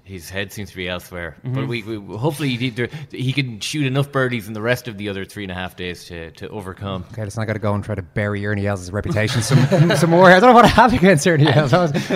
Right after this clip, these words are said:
Speaker 3: always thought he was quite a, quite a nice guy. Listen, the book is called Win It Losing. That'll be out in full later this year?
Speaker 2: Uh, December, yes.
Speaker 3: December. Okay, great stuff. Well, listen, we look forward to that. And it's been great having you in studio.
Speaker 2: Thanks,
Speaker 3: Thanks so
Speaker 2: guys.
Speaker 3: much.
Speaker 2: Really fun.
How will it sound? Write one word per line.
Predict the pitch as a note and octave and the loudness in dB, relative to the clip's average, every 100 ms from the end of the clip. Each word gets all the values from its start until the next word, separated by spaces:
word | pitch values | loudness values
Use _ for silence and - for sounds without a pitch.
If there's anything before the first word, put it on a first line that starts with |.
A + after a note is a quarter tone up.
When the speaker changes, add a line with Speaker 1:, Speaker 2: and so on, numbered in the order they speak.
| C#3+ | -2
Speaker 3:
always | C3 C#3+ | 0 2
thought | C#3+ C#3 | 2 0
he | |
was | B2+ | 0
quite | C#3+ C3+ | -2 -4
a, | |
quite | C3 - C#3 | -4 0 2
a | |
nice | D#3 D3 | 4 4
guy. | E3 | 2
Listen, | D3+ C#3+ | 4 0
the | A#2+ | -2
book | D#3 D#3+ | -2 -2
is | C#3+ | -2
called | C3 A#2+ | -2 -2
Win | B2+ | -2
It | A2+ | -2
Losing. | A2+ B2 A2+ A2 | -2 -2 -2 -4
That'll | B2+ B2 | -6 -4
be | B2 | -4
out | A#2+ A2+ - | -4 -6 -8
in | G#2+ | -10
full | - B2 A#2+ | -8 -8 -6
later | A#2+ A#2 | -6 -6
this | A#2 B2 | -8 -8
year? | B2+ C3+ A2+ _ - | -8 -8 -10 _ -8
Speaker 2:
Uh, | C#3 | -8
December, | C#3 D3 - D#3 A#2+ A2 | -6 -6 -4 -4 -6 -10
yes. | C3+ A#2+ | -8 -4
Speaker 3:
December. | C3 G#2+ F#2 | -4 -4 -6
Okay, | G#2+ G2+ | -8 -8
great | F2 G2+ F#2+ | -8 -8 -8
stuff. | G2 F2+ | -10 -10
Well, | G#2 | -8
listen, | G#2 G#2+ | -8 -8
we | |
look | G2+ | -10
forward | - A#2 A2+ | -8 -6 -4
to | |
that. | G#2+ G#2 - - | -4 -4 -6 -8
And | G#2 G2+ | -6 -6
it's | G#2 | -6
been | B2+ | -2
great | F3 D#3+ | 2 2
having | D#3+ | 4
you | D3+ | 0
in | |
studio. | - F3 F3 G2+ | 2 0 0 0
Speaker 2:
Thanks, | F#2 A#2+ | -2 -2
Speaker 3:
Thanks | |
so | - | -2
Speaker 2:
guys. | - F#3 - | -2 -2 -10
Speaker 3:
much. | F3 | -6
Speaker 2:
Really | F#3 | -6
fun. | F3+ D3+ | -6 -10